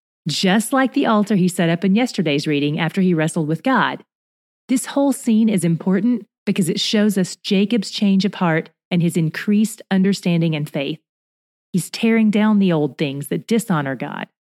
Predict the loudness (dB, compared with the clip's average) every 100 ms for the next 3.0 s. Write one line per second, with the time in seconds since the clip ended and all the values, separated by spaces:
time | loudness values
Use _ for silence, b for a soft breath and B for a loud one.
0 | _ _ _ -8 -2 0 2 2 2 2
1 | 2 2 2 -2 -8 -8 -6 -2 2 2
2 | 0 -2 -4 -4 -2 0 0 -2 -8 -12